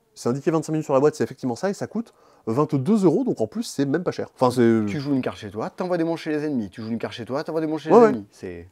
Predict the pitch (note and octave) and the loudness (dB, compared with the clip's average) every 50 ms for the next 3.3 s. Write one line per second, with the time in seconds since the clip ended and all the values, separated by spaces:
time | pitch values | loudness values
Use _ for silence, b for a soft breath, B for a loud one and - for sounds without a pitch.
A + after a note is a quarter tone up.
0 | _ - F3+ G#3+ - - B2+ A#2+ A#2+ A#2 A2 - A#2+ B2 B2+ B2 A#2 A2 A2 B2+ | _ 0 0 0 2 2 4 4 4 4 2 0 0 0 2 4 6 8 8 8
1 | C#3 A#2+ A2 A2 A2+ C#3 C#3+ C#3+ D3 C4 - - - - A#2 A#2+ - D#3+ D3 - | 8 8 6 4 2 2 2 2 2 0 -2 -2 0 0 2 2 2 0 -2 -2
2 | D3+ C3 C3 A2 - - A2+ D3+ A3 - _ - - - - _ _ _ _ _ | -4 -4 -4 -4 -2 -2 -4 -4 -4 -6 _ -12 -12 -12 -12 _ _ _ _ _
3 | _ C3+ - C#3+ - A#2 | _ -14 -14 -12 -14 -16